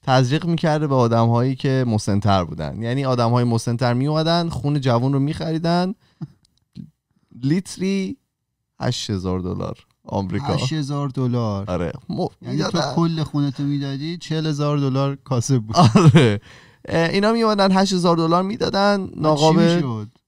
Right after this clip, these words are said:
Speaker 1: اه، خونشون رو عوض می‌کردن و به این باور بودن که این بهشون،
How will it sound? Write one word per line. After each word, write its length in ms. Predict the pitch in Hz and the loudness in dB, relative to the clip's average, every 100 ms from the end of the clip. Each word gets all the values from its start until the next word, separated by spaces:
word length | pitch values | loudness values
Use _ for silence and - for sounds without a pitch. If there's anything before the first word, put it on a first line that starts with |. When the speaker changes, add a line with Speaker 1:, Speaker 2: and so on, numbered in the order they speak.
| _ | _
Speaker 1:
اه، 180 | - 139 | -6 -4
خونشون 520 | 135 165 180 175 180 | -4 -4 -2 -2 -2
رو 120 | 165 160 | 0 2
عوض 400 | 127 131 170 196 | 4 4 2 -2
می‌کردن 440 | 202 190 185 185 156 | -4 -4 -2 -4 0
و 160 | 143 | 0
به 200 | 135 139 | -2 -2
این 160 | 139 156 | -2 0
باور 340 | 147 135 143 | 0 2 0
بودن 260 | 156 156 156 | 0 -4 -4
که 340 | 160 151 147 | -2 -2 -2
این 200 | - 143 | -2 -2
بهشون، 300 | 127 123 139 | 0 -2 -2